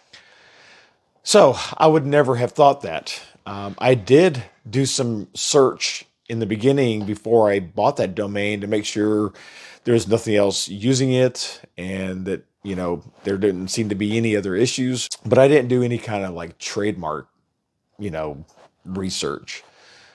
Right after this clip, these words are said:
uh, because I would not have thought that A to Z would have been trademarked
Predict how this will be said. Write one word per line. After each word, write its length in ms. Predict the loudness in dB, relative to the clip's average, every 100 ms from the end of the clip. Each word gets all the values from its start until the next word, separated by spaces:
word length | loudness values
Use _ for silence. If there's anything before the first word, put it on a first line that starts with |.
| _ -12
uh, 140 | -8 -6
because 240 | -2 4
I 80 | 6
would 180 | 6 4
not 140 | 0
have 160 | 0 -4
thought 500 | -4 -2 -4 -10 -18 _ _ _ _ -10
that 280 | -10 -10 -14 _ _ 0
A 220 | 2 2
to 260 | -2 -4 -4
Z 560 | 0 2 2 -2 -6
would 200 | -8 -6
have 100 | -4
been 320 | -6 -10 -10 -16 -2
trademarked 600 | 4 4 2 -10 -12